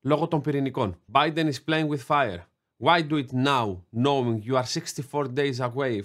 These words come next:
from the inauguration of President Trump? Βγαίνει ο πρόεδρος Τραμπ, ο Elon Musk, ο Kennedy, ο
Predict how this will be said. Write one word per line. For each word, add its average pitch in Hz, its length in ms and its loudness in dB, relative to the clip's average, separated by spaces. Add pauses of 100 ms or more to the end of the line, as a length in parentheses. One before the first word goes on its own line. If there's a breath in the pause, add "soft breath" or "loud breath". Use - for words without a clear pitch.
from 123 260 -2 (160)
the 117 80 -2
inauguration 123 800 0
of 113 120 -2
President 110 360 -2
Trump? 107 260 0 (200)
Βγαίνει 151 360 0
ο 160 80 -2
πρόεδρος 147 400 -2
Τραμπ, 117 300 0 (220)
ο 120 160 -4
Elon 143 360 2
Musk, 120 280 -4 (400)
ο 120 240 0
Kennedy, 98 520 0 (140)
ο 110 100 -4